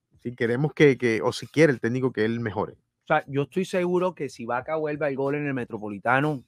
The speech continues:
Speaker 2: se va a gritar, a rabiar, y todo el mundo que está dando palo también lo va a gritar y se va a emocionar
Speaker 1: Mire,
Speaker 2: por él.
Speaker 1: habitualmente aquí en Junior, o echa-, ha-, hagamos memoria, usted tiene buena memoria, Juan,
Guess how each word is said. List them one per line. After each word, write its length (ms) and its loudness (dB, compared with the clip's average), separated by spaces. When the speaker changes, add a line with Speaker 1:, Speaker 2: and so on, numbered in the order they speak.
Speaker 2:
se 160 -12
va 120 -6
a 20 -8
gritar, 560 -2
a 140 -4
rabiar, 640 0
y 100 -12
todo 240 4
el 60 4
mundo 340 4
que 80 -2
está 260 8
dando 300 4
palo 240 4
también 280 -4
lo 100 8
va 120 8
a 40 6
gritar 380 8
y 60 0
se 120 -2
va 60 4
a 40 4
emocionar 440 2
Speaker 1:
Mire, 100 2
Speaker 2:
por 100 0
él. 200 -10
Speaker 1:
habitualmente 640 2
aquí 360 0
en 120 -4
Junior, 380 -2
o 200 2
echa-, 180 2
ha-, 260 2
hagamos 240 6
memoria, 260 4
usted 100 -10
tiene 100 2
buena 160 6
memoria, 260 4
Juan, 220 -2